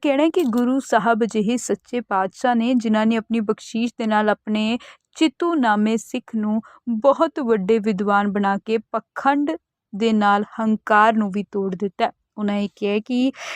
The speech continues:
ਇਸ ਦੌਰਾਨ ਜਿੱਥੇ ਸਮੂਹ ਸਾਧ ਸੰਗਤ ਨੂੰ ਇਸ ਦੀ ਵਧਾਈ ਹੈ ਤੇ ਇਸ ਦੇ ਨਾਲ ਹੀ ਉਹਨਾਂ ਇੱਥੇ ਇਹ ਵੀ ਦੱਸਿਆ ਹੈ ਕਿ ਸ਼੍ਰੀ ਗੁਰੂ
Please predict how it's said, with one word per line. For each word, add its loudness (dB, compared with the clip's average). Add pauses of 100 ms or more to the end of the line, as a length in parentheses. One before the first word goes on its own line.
(160)
ਇਸ -2
ਦੌਰਾਨ 4
ਜਿੱਥੇ -2
ਸਮੂਹ 0
ਸਾਧ 0
ਸੰਗਤ -2
ਨੂੰ -2
ਇਸ -4
ਦੀ 0
ਵਧਾਈ 0
ਹੈ -2 (100)
ਤੇ -2
ਇਸ -2
ਦੇ -2
ਨਾਲ 0 (100)
ਹੀ -2
ਉਹਨਾਂ 2 (460)
ਇੱਥੇ 0
ਇਹ 0
ਵੀ 0
ਦੱਸਿਆ 0
ਹੈ 0
ਕਿ -6
ਸ਼੍ਰੀ -2
ਗੁਰੂ 0